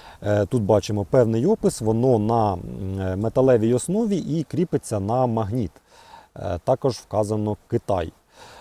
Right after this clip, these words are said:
Е, окей, е, іншу частинку також можна зняти. В принципі, вони є, е, замінні, їх можна, наскільки я знаю, замовляти окремо, якщо там уже,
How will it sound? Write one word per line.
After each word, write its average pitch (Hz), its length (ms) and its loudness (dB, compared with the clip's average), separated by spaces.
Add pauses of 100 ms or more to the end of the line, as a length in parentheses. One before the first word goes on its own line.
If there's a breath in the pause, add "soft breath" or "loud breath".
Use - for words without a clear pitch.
(280 loud breath)
Е, 98 260 -6
окей, 95 840 0
е, 101 160 -4
іншу 139 320 0
частинку 131 460 2
також 131 340 2
можна 131 360 0
зняти. 180 480 -4 (1900)
В - 80 -20
принципі, 131 400 2
вони 123 340 2
є, 104 500 2
е, 92 220 -6
замінні, 165 800 -2
їх 107 280 -4
можна, 92 460 -2
наскільки 101 420 -4
я 101 100 4
знаю, 101 320 0
замовляти 113 540 0
окремо, 170 460 2
якщо 143 340 -2
там 127 180 -4
уже, 120 300 0